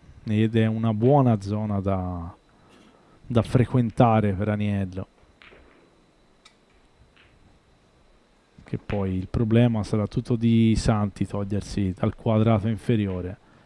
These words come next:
dove c'è il pallino che è messo in una posizione in cui è veramente grosso come marcatura. Ci prova di raddrizzata Caratozzolo. Ormai sono già quattro o cinque tiri che il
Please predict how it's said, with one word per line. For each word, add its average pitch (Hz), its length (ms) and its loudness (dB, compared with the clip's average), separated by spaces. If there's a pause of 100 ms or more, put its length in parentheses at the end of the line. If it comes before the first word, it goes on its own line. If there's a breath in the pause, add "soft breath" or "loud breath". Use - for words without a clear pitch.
(520 soft breath)
dove 131 260 4
c'è 117 160 0
il 107 100 0
pallino 117 420 2
che 98 140 -4
è - 20 -2
messo 110 300 -4
in 117 60 -4
una 113 120 -2
posizione 113 560 0
in 92 80 -8
cui 104 420 -2 (720 soft breath)
è 131 120 0
veramente 139 520 4
grosso 131 440 2
come 117 220 -2
marcatura. 113 760 0 (200)
Ci - 160 -6
prova 107 480 0
di 95 580 0 (160)
raddrizzata 104 1200 0 (680 soft breath)
Caratozzolo. 101 760 0
Ormai 107 280 -4
sono 101 240 -8
già 104 160 -2
quattro 139 480 0
o - 40 4
cinque 135 420 0
tiri 110 340 4
che 95 500 -2 (480 soft breath)
il - 140 -20